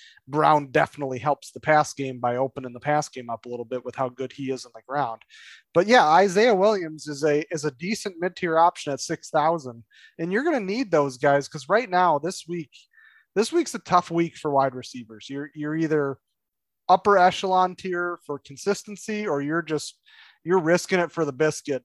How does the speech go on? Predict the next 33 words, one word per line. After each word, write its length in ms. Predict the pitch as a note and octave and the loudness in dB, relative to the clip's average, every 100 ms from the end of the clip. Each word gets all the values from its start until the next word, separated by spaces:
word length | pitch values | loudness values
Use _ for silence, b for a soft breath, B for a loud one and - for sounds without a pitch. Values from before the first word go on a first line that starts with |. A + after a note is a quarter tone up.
| _ | _
in 80 | C#3 | -8
the 100 | C3+ | 0
lower 300 | C#3 C#3 C3 | 2 2 -2
tiers. 440 | - C3 A#2 A2 | -8 -10 -10 -10
Uh, 300 | C#3+ A#2+ A#2 A#2+ | -6 -4 -4 -4
this 180 | D3 - | -6 -6
week 220 | C#3+ C#3 | -6 -4
is 120 | A#2+ C3+ | -6 -2
not 280 | C#3+ D#3 | 4 4
a 60 | D3+ | 4
great 300 | C#3+ D3 D3+ | 2 2 2
week 240 | C#3+ C#3 | -2 -6
for, 360 | - - C#3+ C3+ | -10 -8 -6 -6
<laughs> 0 | |
for, 480 | - D3 C3 G3 - B B B _ | -8 -6 2 2 2 B B B _
for 180 | - E3 | 2 4
those 400 | D#3 D#3 D3 C3 | 6 6 4 0
teams 360 | - F3+ E3+ C3+ | -2 -2 0 -2
that 120 | D3 | 0
like 160 | D3 | 0
to 80 | - | 0
spread 300 | - E3+ D3 | -4 0 0
the 40 | C#3 | 2
ball 280 | D3 C#3+ | 4 4
around 300 | C#3 C#3 C#3 | 4 0 -4
and 120 | C3+ B2+ | -8 -8
get 160 | C#3+ | -8
some 160 | - - | -10 -6
points, 480 | D#3+ D3+ C#3 - D3 | 0 0 -2 -6 -10
and 220 | C3+ C#3 _ | -10 -14 _
there 160 | D3 | 2
aren't 220 | D3+ E3+ D#3+ | 6 4 4
enough 280 | D#3 D3+ | 0 -2